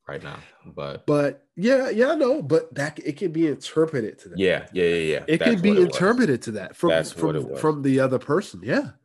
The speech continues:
Speaker 1: Mm-hmm.
Speaker 2: Yeah. And no matter how much you explain it,
Speaker 1: Yeah.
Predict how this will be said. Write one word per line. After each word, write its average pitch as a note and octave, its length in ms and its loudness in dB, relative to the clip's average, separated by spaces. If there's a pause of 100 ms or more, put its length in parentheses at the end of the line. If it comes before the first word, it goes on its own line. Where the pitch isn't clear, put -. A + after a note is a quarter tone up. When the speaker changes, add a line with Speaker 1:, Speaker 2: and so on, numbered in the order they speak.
(220)
Speaker 1:
Mm-hmm. E2 280 -6
Speaker 2:
Yeah. F#3+ 160 -2 (100)
And C#3+ 220 -2
no C#3 120 0
matter C#3+ 360 -2
how C3+ 320 -4
much D3 320 -10
you C3 180 -6
explain C3+ 640 -8
it, - 260 -14 (600)
Speaker 1:
Yeah. D#2 280 0